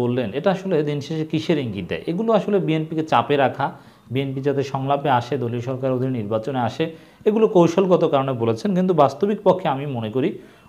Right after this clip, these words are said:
অবশ্যই আওয়ামী লীগ সংলাপের জন্য প্রস্তুত। বিএনপির পক্ষ থেকে, আহ, কোনো একটা ইশারা ইঙ্গিত দিলেই তারা প্রস্তুত হবে, কারণ আওয়ামী লীগ চাই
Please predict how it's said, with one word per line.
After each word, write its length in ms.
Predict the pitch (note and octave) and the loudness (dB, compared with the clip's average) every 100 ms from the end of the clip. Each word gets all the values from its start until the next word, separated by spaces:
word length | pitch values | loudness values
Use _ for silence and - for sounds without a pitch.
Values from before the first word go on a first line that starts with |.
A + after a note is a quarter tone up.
| A#2+ | 2
অবশ্যই 340 | D3 F#3+ - G#3 | 4 4 4 4
আওয়ামী 180 | D#3+ D3+ | 4 4
লীগ 100 | D3+ - | 0 -2
সংলাপের 380 | C#3 C3+ C#3 B2+ | -2 0 0 -4
জন্য 140 | A2+ A#2 - | -4 -4 -2
প্রস্তুত। 320 | B2+ B2 G#3 D#3+ | -4 -2 -4 -4
বিএনপির 360 | C#3+ C#3 C#3 C3 | -4 -4 -6 -4
পক্ষ 140 | A2+ - C3 | -6 -4 -4
থেকে, 180 | C3 B2 - - - - - - G#2+ | 0 0 -2 -6 -20 -20 -20 4 6
আহ, 180 | G#2+ A2 - D3+ D#3 | 6 4 -2 -8 -4
কোনো 140 | D3+ C#3+ | 0 2
একটা 120 | D3+ C3+ | 2 2
ইশারা 200 | D3 D3 C3+ | 2 0 0
ইঙ্গিত 200 | C3+ B2 | -4 -2
দিলেই 220 | B2+ D3+ F3+ | 0 2 4
তারা 140 | - C3+ | 4 4
প্রস্তুত 340 | B2 G#2+ - A2+ C3 | 0 -4 -6 0 4
হবে, 180 | C3 G#3 - - - _ _ _ - | 6 4 2 -14 -20 _ _ _ 6
কারণ 160 | G3 F#3+ C#3+ | 6 6 4
আওয়ামী 160 | E3 F3+ | 4 4
লীগ 80 | F#3 F#3 | 2 6
চাই 180 | D#3 | 8